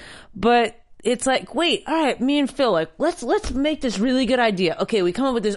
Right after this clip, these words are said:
awesome idea. Okay, let's create jobs and employ people so people are happy.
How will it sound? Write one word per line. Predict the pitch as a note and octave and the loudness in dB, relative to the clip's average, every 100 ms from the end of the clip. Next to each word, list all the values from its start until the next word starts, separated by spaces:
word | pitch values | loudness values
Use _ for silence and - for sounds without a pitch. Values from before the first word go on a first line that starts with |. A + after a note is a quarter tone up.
| - | -2
awesome | C#4 C#4+ C#4+ | 0 0 0
idea. | C#4 G#3+ G3 | 0 2 0
Okay, | D#4 D4 | 0 -2
let's | C#4 F#4 A4 - - - | 0 0 -2 -8 -14 -8
create | - C#4+ F4 F4+ - | -2 2 2 2 2
jobs | D4 D#4 C4+ G3 C#4+ - | 4 4 4 2 0 -2
and | |
employ | A#3 F#3+ - B3+ D#4+ D#4+ | -2 -2 -4 0 2 2
people | B3+ E3+ D#3 | -2 -2 -4
so | - G#3 | -2 -4
people | G#3 C4 B3 | -2 0 0
are | F#3 | 0
happy. | A3 C4+ E4 D4+ D4+ | 2 4 4 2 0